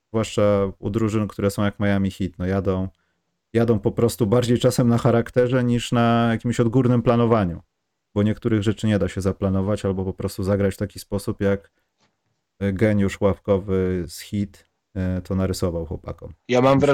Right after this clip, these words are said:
Speaker 2: wrażenie, nie wiem, czy ty się ze mną, Michał, zgodzisz, ale Spelstra przegrywa te finały taktycznie. Że Malone go totalnie rozczytał i, i to jest tak, że Miami gra tak, jakby Denver chciało, żeby grało.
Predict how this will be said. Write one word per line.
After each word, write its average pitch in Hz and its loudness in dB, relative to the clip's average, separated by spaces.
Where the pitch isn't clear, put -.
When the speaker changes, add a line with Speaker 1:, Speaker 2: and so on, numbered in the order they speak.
Speaker 2:
wrażenie, 139 4
nie 139 4
wiem, 135 2
czy 127 -4
ty 131 -4
się 131 0
ze 123 2
mną, 127 2
Michał, 120 2
zgodzisz, 123 4
ale 123 4
Spelstra 139 2
przegrywa 143 4
te 147 2
finały 151 4
taktycznie. 117 0
Że 123 2
Malone 135 4
go 139 2
totalnie 143 2
rozczytał 135 -2
i, 131 4
i 127 -8
to 147 6
jest 143 6
tak, 131 2
że 135 2
Miami 135 4
gra 135 4
tak, 127 -4
jakby 123 0
Denver 127 4
chciało, 160 4
żeby 107 0
grało. 95 0